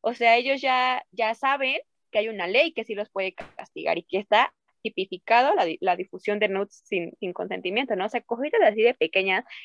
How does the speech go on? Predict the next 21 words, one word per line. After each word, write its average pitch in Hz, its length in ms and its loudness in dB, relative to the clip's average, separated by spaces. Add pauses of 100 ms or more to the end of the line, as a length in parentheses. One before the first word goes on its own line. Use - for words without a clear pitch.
el 220 180 2
aborto 233 380 4
legal, 196 680 0
este, 170 800 -2
en 196 140 -2
cada 190 220 6
estado, 180 760 4 (340)
el, 180 880 -4 (800)
el 208 100 4
matrimonio 208 400 4
igualitario, 190 680 4
que, - 280 -10 (280)
pues, 190 220 0
yo 196 120 -2
también 190 260 -2
creo 180 220 0
que, 185 480 0
que, 170 520 -8
que 202 100 -12
tiene 185 680 -4
cierta 175 680 0